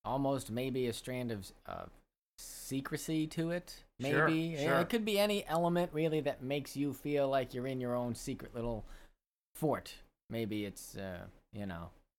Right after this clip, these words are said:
Speaker 1: private. Maybe it's protected. Maybe it's overlooked. Who knows? There could be various reasons. Um, that could be very subjective and personal.
Speaker 2: Yep.
Speaker 1: Even.
Speaker 2: Yep.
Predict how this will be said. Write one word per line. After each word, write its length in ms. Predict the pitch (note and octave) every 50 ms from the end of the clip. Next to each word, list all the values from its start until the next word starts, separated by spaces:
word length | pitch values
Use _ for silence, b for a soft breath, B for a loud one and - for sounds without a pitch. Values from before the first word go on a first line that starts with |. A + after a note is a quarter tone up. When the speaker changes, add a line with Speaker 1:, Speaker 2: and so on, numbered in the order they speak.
| _ _
Speaker 1:
private. 380 | - B2+ C3 C#3 D3 D#3 D3 - - - _
Maybe 200 | - G#2 F#2+ F#2+
it's 100 | F2+ F2
protected. 640 | - - F#2+ - - C#3+ C#3 C#3 - D3+ D3+ C#3+ C3+ A#2+
Maybe 200 | G#2 G2 F#2 F#2+
it's 100 | F2+ A2+
overlooked. 500 | A2+ G#2 F#2+ F#2+ A#2 D#3 E3 D#3 - -
Who 260 | C#3+ C3 D3+ G3 A#3+
knows? 320 | A3+ E3+ C#3+ B2+ C3 C3
There 100 | B2 C3
could 160 | - D3+ C#3+
be 80 | C#3 C3+
various 360 | A#2+ C#3+ D3+ D#3 D3+ C#3 C#3+
reasons. 560 | C#3 D3+ D3+ C#3+ C3 C#3 C#3 C#3 C#3 C3+ b b b b b _ _ _ -
Um, 340 | A2 A2 A2 G#2+ G#2+ G#2 G2
that 140 | - A#2 A2+
could 120 | - D3+
be 100 | C3+ C#3
very 220 | B2+ C#3 C#3 C#3 C#3
subjective 560 | C#3 - C3 A#2+ A2+ D3 C#3+ C#3 - D3+ C3+
and 140 | C#3 B2+ A#2
personal. 500 | - E3 G3 G3 - D#3 D3 D#3 F3 F3 - -
Speaker 2:
Yep. 200 | - E3 D#3 - - -
Speaker 1:
Even. 420 | D3 E3 F3+ D3+ C#3+ C#3 E3+ F3 - -
Speaker 2:
Yep. 180 | C#3 C#3+ -